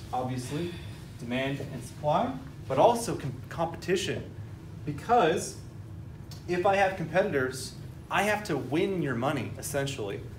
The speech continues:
That's the comp-, competitive element of it, all right? So if you're worried about somebody charging too much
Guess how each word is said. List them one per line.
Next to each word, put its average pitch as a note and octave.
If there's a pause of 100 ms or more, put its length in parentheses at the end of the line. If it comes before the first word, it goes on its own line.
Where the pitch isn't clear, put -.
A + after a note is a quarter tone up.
(160)
That's C#3+
the C#3+
comp-, -
competitive B2+
element A#2
of G2+
it, F2+ (440)
all A2
right? C3
So D#3 (1600)
if F#3 (480)
you're D#3
worried E3
about D3
somebody C#3
charging D3+
too B2
much G2+